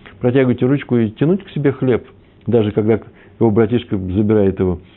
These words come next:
одеяло к себе тянуть, он должен выжить, он должен научиться смотреть за собой. Он не может быть альтруистом. Ребенку это смертельно, не дай бог. Взрослый человек должен быть альт-, быть альтруистом, ребенок нет. Поэтому не ругайте ребенка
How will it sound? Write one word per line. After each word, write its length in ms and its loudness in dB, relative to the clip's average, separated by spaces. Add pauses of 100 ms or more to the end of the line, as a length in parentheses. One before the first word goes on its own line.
(160)
одеяло 440 2
к 80 -12
себе 140 0
тянуть, 360 -4 (300)
он 120 -2
должен 300 0
выжить, 320 0 (280)
он 100 -2
должен 260 0
научиться 500 -4 (240)
смотреть 360 0
за 100 -10
собой. 320 0
Он 60 2
не 80 2
может 220 0
быть 140 -4 (200)
альтруистом. 580 0 (180)
Ребенку 440 2
это 160 -2
смертельно, 540 -2
не 140 2
дай 200 -2
бог. 320 -6 (360)
Взрослый 340 0
человек 160 0
должен 200 0
быть 100 0
альт-, 280 -4
быть 360 -4
альтруистом, 540 -2 (260)
ребенок 400 0
нет. 260 -2 (420)
Поэтому 260 0
не 160 2
ругайте 420 -2
ребенка 420 -4